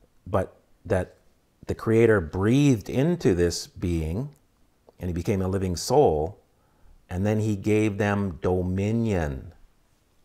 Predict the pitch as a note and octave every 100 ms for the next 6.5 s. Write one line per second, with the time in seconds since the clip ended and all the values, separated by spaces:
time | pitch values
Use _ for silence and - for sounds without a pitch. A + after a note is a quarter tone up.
0 | - D#2+ F2+ G#2 A2 - - - F#2 G#2
1 | G2+ C#2 - _ _ - F#2 D#3+ - A#2
2 | - - - - _ _ _ _ _ _
3 | _ _ _ _ _ _ _ _ - _
4 | _ _ _ _ - _ _ _ _ _
5 | _ _ _ _ _ _ _ _ - F2
6 | F2 G2 A#2 F2 C2+